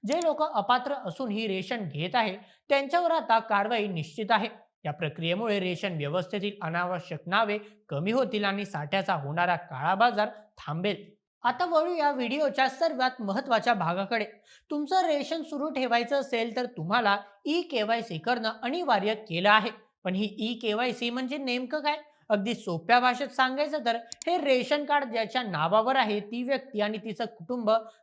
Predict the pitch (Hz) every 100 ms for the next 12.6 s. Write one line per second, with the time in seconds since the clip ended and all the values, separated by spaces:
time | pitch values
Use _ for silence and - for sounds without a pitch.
0 | - - 277 320 277 220 220 220 262 202
1 | 170 208 214 - _ 190 190 214 160 143
2 | 175 185 277 226 233 - 180 208 214 233
3 | 233 247 240 - _ _ 160 143 143 214
4 | 233 254 247 285 - - - - 269 320
5 | 359 320 277 240 254 254 180 - 233 240
6 | 254 247 214 - _ _ 208 320 294 254
7 | 277 320 330 285 285 233 196 269 - 254
8 | 294 320 247 254 240 247 247 165 185 214
9 | 240 247 262 277 220 220 - - 214 214
10 | 165 151 220 226 214 202 170 208 233 240
11 | 170 214 208 202 - 165 147 202 208 190
12 | 170 151 180 214 214 226